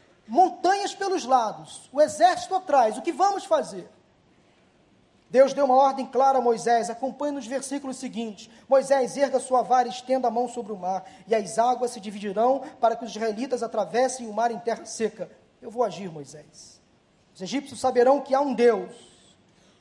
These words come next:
Os versículos seguintes narram passo a passo como o povo de Israel entrou no Mar Vermelho a seco. Existem muitas teorias que tentam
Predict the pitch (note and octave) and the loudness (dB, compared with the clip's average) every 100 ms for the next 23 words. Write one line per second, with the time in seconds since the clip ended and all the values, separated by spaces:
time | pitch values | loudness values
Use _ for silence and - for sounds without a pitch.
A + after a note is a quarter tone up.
0 | _ F3+ A3 E4 D#4 C#4+ G#3+ E4 A#3+ A#3 | _ -10 -4 -2 -2 -4 -2 -2 -2 0
1 | D4+ C#4+ C#4+ - D#4+ D#4 C#4+ - C4+ C#4 | 2 2 0 0 0 0 -2 2 0 0
2 | - C4+ - _ _ D#4+ E4 E4+ E4+ D#4+ | -8 -18 -20 _ _ 4 6 6 4 0
3 | D4 - D4+ D#4+ D#4 C#4 B3 B3+ G#3+ A#3+ | -2 -2 4 4 4 -2 -6 -2 0 2
4 | C#4 C#4+ - - C4 C4 D4 D#4+ C#4 C4+ | 2 0 -4 -4 -2 0 2 2 2 -2
5 | A#3+ A3 A#3+ G#3+ C4+ C#4+ C4 - - D4+ | -4 -6 -8 -2 0 2 -2 -4 -8 -4
6 | C#4 - A3 E3+ _ _ _ _ _ _ | -4 -6 -16 -18 _ _ _ _ _ _
7 | _ _ _ - B3 D#4 F4 G4 F4 - | _ _ _ -14 -12 -6 -6 -4 -6 -4
8 | E4+ C4 D4+ E4+ - C#4 D4+ D#4+ D#4 C#4+ | -2 0 0 -2 -6 -8 -4 -2 0 -2
9 | A3+ | -4